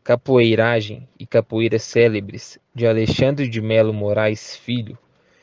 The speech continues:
de mil oitocentos e noventa e três, a capoeira de Lima Campos,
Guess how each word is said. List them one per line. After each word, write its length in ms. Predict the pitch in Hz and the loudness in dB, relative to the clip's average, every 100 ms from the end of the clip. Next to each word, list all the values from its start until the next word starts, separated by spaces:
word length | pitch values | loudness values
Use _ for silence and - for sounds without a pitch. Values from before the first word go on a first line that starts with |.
| _ | _
de 180 | 113 113 | -8 -4
mil 200 | 120 151 | -2 2
oitocentos 680 | 160 131 - 131 131 120 117 | 2 0 -4 -2 -2 -4 -4
e 20 | |
noventa 460 | 113 107 113 123 117 | -2 -2 -2 -4 -6
e 80 | 104 | -8
três, 640 | - 113 117 104 - - _ _ _ _ _ | -4 -2 -2 -6 -16 -20 _ _ _ _ _
a 140 | 131 | -10
capoeira 680 | - 135 - 120 127 135 120 | 2 2 2 -2 0 0 -2
de 140 | 110 | -4
Lima 360 | 107 117 123 117 | -4 -2 -2 -2
Campos, 680 | - 117 113 110 - - | -4 -4 -4 -6 -16 -20